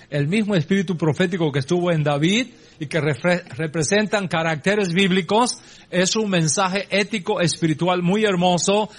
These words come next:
y por eso en Sukkot hay que traer invitados, uspicín, hay que traer invitados a nuestra, a nuestra Sukkah, ¿ok? Entonces, el primer día vamos a trabajar un área de nuestra neshama que es el chesed.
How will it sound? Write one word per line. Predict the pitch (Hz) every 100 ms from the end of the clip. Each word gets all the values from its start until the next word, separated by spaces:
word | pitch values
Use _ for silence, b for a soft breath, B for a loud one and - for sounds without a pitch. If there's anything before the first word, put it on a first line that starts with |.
| B
y | 151
por | 180 208
eso | 269 233
en | 208
Sukkot | 208 190 214 233 226 -
hay | 208 233
que | 208
traer | 208 220
invitados, | 233 208 175 220 196 135
uspicín, | 214 202 - 196 - 233 220 170 - - _ b b
hay | 196
que | 214
traer | 226 233
invitados | 202 151 247 302 196
a | 185
nuestra, | 175 147 151 - -
a | 147
nuestra | 147 175 175
Sukkah, | 156 160 - 104 - _ b b b
¿ok? | 135 160 175 - B B
Entonces, | - 143 226 202 180 B B B
el | 180
primer | 214 214 320 359
día | 330 370 226 233 233 165
vamos | 156 269 269
a | 240
trabajar | 208 196 180 240 233 214
un | 208
área | 226 240 220
de | 190
nuestra | 185 185 180 180
neshama | 170 190 185 208
que | 196
es | 180
el | 196 165
chesed. | 202 190 170 120